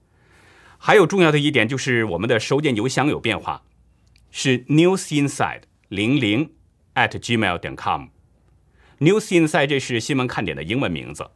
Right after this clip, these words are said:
后面是两个零，然后是at gmail点com。新闻看点的四年成长，有大家的坚守陪伴。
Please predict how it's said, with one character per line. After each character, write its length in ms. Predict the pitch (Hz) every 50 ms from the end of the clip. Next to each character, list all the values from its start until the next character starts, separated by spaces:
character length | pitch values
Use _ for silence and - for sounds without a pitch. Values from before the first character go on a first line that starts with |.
| _ _ _ -
后 240 | - - - 160 143
面 160 | 123 117 104
是 180 | - - 110
两 300 | 92 78 73 - 67 65
个 120 | 71 - 69
零， 400 | 69 67 73 73 87 135 - - _ _ _ _ _ _ -
然 180 | 95 87 95
后 120 | - 98 90
是 200 | - - - -
at 160 | - 110 104
gmail 460 | - - - - 113 107 101 85 76
点 160 | 76 - 64 -
com。 220 | - - 82 67 64 _ _ _ _ _ _ _ _ _ _ _ _ _ _ _ _ _ _ _ _ _ _ _ _ _ _ _ _ _ _ _ _ _ _ _
新 200 | - - - 135
闻 140 | 135 143 147
看 220 | - - 131 104
点 120 | 87 73 69
的 80 | 73
四 200 | 78 - - 110
年 180 | 95 82 78 82
成 220 | - 76 82 92
长， 260 | 87 80 65 - - _ _ _ _ _ _ _ _ _ _ _ -
有 160 | 92 92 98
大 140 | 110 107 98
家 120 | 95 90
的 280 | 98 87 80 80 - _ _ _ -
坚 200 | - 113 113 123
守 240 | 120 - 67 57 -
陪 180 | - - 73 65
伴。 240 | - - - -